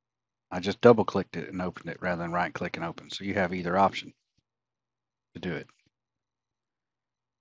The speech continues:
Now with these four in here, let's make a batch print.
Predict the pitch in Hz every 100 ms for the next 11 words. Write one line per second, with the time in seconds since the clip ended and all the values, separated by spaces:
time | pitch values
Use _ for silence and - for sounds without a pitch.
0 | - 98 120 123 110 110 95 - 131 151
1 | - 131 113 131 127 104 92 95 - 104
2 | 135 151 117 113 107 110 - - 80 -